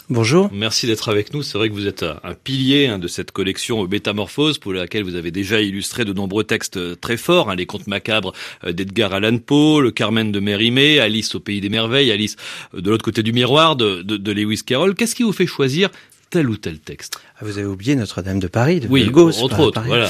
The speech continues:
Speaker 2: bah oui.
Speaker 1: <laughs> Euh, bah, qu'est-ce qui me fait choisir tel, c'est vraiment des goûts.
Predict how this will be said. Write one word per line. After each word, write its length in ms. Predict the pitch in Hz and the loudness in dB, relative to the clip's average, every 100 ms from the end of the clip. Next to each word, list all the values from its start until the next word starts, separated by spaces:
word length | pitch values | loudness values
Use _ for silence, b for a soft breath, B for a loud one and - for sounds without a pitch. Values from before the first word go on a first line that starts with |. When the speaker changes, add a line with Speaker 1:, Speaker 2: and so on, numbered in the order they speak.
| - | 2
Speaker 2:
bah 80 | - | 4
oui. 180 | 127 190 | 6 6
Speaker 1:
<laughs> 720 | 151 - 165 - - 226 226 - | 4 6 6 4 -4 0 2 8
Euh, 220 | 135 127 | 8 10
bah, 120 | 123 | 6
qu'est-ce 280 | 135 - 170 | 2 -2 -2
qui 100 | - | -2
me 60 | 160 | -2
fait 80 | |
choisir 320 | 147 151 147 151 | 2 2 2 0
tel, 240 | 151 113 | 0 0
c'est 160 | - 135 | 2 2
vraiment 260 | 139 160 | 4 4
des 100 | 156 | 4
goûts. 240 | 135 151 | 2 0